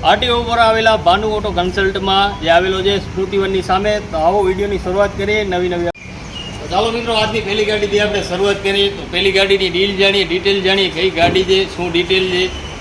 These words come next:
કીર્તિભાઈ, કીર્તિભાઈ, શું છે ડિટેલ ને કઈ ગાડી છે?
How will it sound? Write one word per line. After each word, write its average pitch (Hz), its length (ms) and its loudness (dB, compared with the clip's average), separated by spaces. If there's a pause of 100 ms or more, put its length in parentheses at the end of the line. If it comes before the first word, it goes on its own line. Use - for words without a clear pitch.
(180)
કીર્તિભાઈ, 196 480 2 (580)
કીર્તિભાઈ, 196 320 0
શું 208 200 -2
છે 196 120 0
ડિટેલ 196 340 0
ને 180 80 -2
કઈ 196 120 0
ગાડી 196 320 0
છે? 156 160 -6